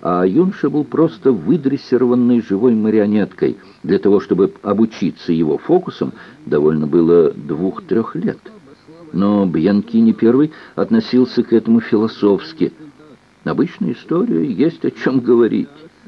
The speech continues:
Успех всегда выпадает на долю менее достойного. Разве зрители способны понять, что четыре-пять сальто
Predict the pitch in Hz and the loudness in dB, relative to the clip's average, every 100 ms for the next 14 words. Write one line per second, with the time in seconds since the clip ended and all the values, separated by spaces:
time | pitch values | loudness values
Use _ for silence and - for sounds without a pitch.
0 | 262 240 185 _ _ _ _ - - - | -20 -20 -20 _ _ _ _ -8 -4 0
1 | 214 - - 120 170 156 127 101 151 143 | 0 -2 -8 -4 -2 -2 -2 0 0 0
2 | - 92 113 143 135 - - - 95 139 | -2 -4 0 0 -2 -4 -18 -4 0 0
3 | 131 107 98 98 - 120 110 85 131 - | -2 -2 -2 -2 0 0 0 -4 -8 -14
4 | - 120 - - - - - - - - | -20 -20 -20 -20 -20 -20 -20 -20 -20 -4
5 | 98 160 131 135 117 123 175 104 82 - | 0 2 4 2 2 0 0 -2 -4 -4
6 | - 160 156 139 - 113 113 101 - - | -4 -4 -4 -6 -2 0 0 -2 -6 -6
7 | 78 - - 151 104 143 135 - - 147 | -6 -8 -6 -4 -2 -2 -4 -6 -4 -2
8 | 156 131 - | -2 -4 -8